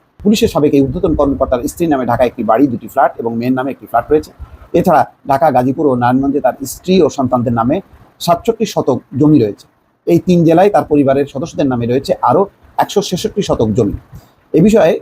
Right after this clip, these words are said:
দুদক কমিশনার জহুরুল হক জানান, আসাদুজ্জামান মিয়ার সম্পদের তথ্য প্রকাশের খবর তার না-, নজরে আসেনি। যদি সাবেক এই পুলিশ কর্মকর্তার জ্ঞাত আয় বহির্ভূত সম্পদের খোঁজ পাওয়া যায় তাহলে দুদক ব্যবস্থা নেবে। সংস্থাটির আরেক, আহ, আইনজীবী খুরশিদ আলম খান বলেন, ছুটির পর তারা অনুসন্ধানের সিদ্ধান্ত নেবেন।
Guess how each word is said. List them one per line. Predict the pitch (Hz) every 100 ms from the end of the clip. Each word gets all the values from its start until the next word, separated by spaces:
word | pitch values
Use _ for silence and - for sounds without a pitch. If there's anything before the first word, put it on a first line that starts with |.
| -
দুদক | 139 147 160
কমিশনার | 156 151 156 160
জহুরুল | 131 143 156
হক | 147
জানান, | 131 160 -
আসাদুজ্জামান | 135 156 165 143
মিয়ার | 139
সম্পদের | - 131 127 127
তথ্য | 147 -
প্রকাশের | - - 139 -
খবর | 127 180 202 _ -
তার | 139
না-, | 123 120 -
নজরে | 131 117
আসেনি। | 120 - 175 - - - -
যদি | 147 220
সাবেক | 180 165
এই | 160
পুলিশ | 151 147 -
কর্মকর্তার | - 143 147 139 127
জ্ঞাত | 117 131
আয় | 135 127
বহির্ভূত | 120 190 190
সম্পদের | 175 160 151 127
খোঁজ | 139 123
পাওয়া | 120
যায় | 120 156 - _ - -
তাহলে | 151 170
দুদক | 131 123
ব্যবস্থা | 113 117 117 113
নেবে। | 95 - _ _ _
সংস্থাটির | - 175 - 180 175
আরেক, | 151 214 - - -
আহ, | -
আইনজীবী | 147 151 139 131 -
খুরশিদ | - 147 160
আলম | 147 135
খান | 135 123
বলেন, | 139 196 _ _ _
ছুটির | 202 180
পর | 151 156
তারা | 147 143
অনুসন্ধানের | 143 147 147 143
সিদ্ধান্ত | 127 120 151
নেবেন। | 165 175